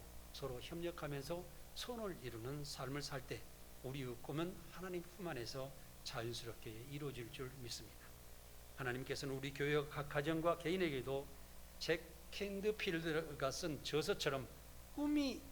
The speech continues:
꿈과 비전이 있기를 원하는 것입니다. 그, 어, 잭 캔드필드는 가장 큰 절망이 올 때 가장 큰 희망이 온다고 이야기하였습니다. 그래서 우리는 어떤 어려움이 있을 때 내가 그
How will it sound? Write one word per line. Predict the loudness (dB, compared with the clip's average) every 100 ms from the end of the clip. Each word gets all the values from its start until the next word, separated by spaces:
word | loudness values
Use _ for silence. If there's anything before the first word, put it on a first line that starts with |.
| -4
꿈과 | 2 4 12 12 12 10
비전이 | 2 2 2 2 -2
있기를 | -4 -6 -6 -2 0 -2 0
원하는 | 0 0 -2 -2 0
것입니다. | 0 0 -4 -8 -12 -12 -12 -12 -12 0
그, | 4 6 4 4 4 6 4 0
어, |
잭 | 4 4 4
캔드필드는 | 2 4 4 4 6 6 6 -2 -10 -8 0
가장 | 8 10 10 6
큰 | 6 8 8
절망이 | 6 6 10 10 10
올 | 8 6
때 | 6 4 2
가장 | -2 0 -2 -2
큰 | -2 -2 0
희망이 | 0 0 2 2 0
온다고 | -4 -4 -4 -2 -2 -6 -10 -8 4
이야기하였습니다. | 8 8 6 2 0 -4 -8 -10 -10 -12 -12 4
그래서 | 8 8 8
우리는 | 8 8 8 6 -4 -10 6
어떤 | 10 10 10 8 8 8 6
어려움이 | 8 10 12 10
있을 | 8 6 8
때 | 10 10 6 4
내가 | 6 10 8 8
그 | 2 0